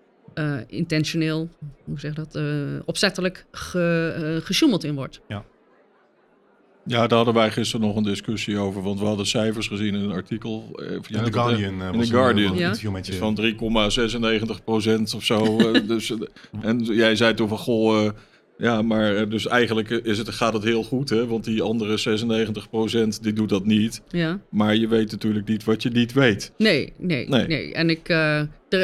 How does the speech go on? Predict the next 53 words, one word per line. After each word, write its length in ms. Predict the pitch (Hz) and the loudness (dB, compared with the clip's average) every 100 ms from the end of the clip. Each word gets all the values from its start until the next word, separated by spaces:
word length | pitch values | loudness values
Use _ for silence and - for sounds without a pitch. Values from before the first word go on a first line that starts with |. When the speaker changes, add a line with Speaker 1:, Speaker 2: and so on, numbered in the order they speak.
| 185 | 2
Speaker 1:
en 100 | 196 | 2
ik 80 | 202 | 2
ben 120 | 226 | 4
ook 100 | 226 | 2
niet 140 | 220 226 | 2 0
de 60 | |
enige 300 | - 233 220 | 2 2 2
die 120 | 208 202 | 0 -2
dit 160 | 190 | -2
doet. 440 | 170 285 - - - | 0 -2 -2 -6 -4
Dus 180 | 190 - | -6 -4
we 80 | |
zijn 200 | 196 175 180 | 0 2 4
Speaker 3:
Oké. 80 | |
Speaker 1:
wel 180 | 190 202 | 4 2
met 200 | 196 190 | 2 -2
een 120 | 196 | -2
aantal 300 | 185 185 185 | -2 -2 -2
mensen 320 | 185 175 - 175 | -2 -2 -2 -4
die... 240 | 180 170 - _ _ | -2 -2 -6 _ _
die, 320 | - 175 165 - | -2 0 0 -4
eh, 380 | 151 160 147 147 156 _ _ | -4 -2 -2 -4 -6 _ _
zoveel 380 | - 185 208 220 | 0 2 4 4
mogelijk 380 | 214 196 220 - | 4 4 0 2
papers 340 | 202 - 190 | 0 0 -4
per 140 | - 180 | -4 0
dag 260 | 180 - | 0 -2
proberen 520 | - 170 165 170 165 165 | -4 -2 0 2 0 -2
te, 440 | 165 156 147 147 - _ | -2 -2 -2 -6 -10 _
te 100 | - | -8
scannen 440 | - - 254 262 233 | -6 0 2 4 2
en 120 | 165 | 0
te 120 | 170 | -2
lezen 340 | 185 196 202 170 | 0 0 0 -2
en 80 | |
te 80 | 165 | -6
kijken 260 | - 160 160 | -2 -2 -2
of 100 | 156 | -10
er 80 | - | -12
problemen 500 | - 147 151 196 233 | -8 -6 -2 -2 -2
in 80 | 220 | -2
zijn. 240 | 226 247 | -2 -2
En 100 | 202 | -2
Speaker 3:
Ja. 60 | 160 | 0
Speaker 1:
alle 220 | 202 208 | 0 0
problemen 500 | 175 170 180 190 180 | -2 0 2 2 2
die 100 | 170 | 0
we 100 | 160 | -2
vinden, 340 | - 196 254 | 0 2 2
die 100 | 220 | 0
posten 420 | - 196 180 - | -2 -2 -2 -6
we 60 | 160 | -8
online. 480 | 156 156 165 277 | -6 -4 0 0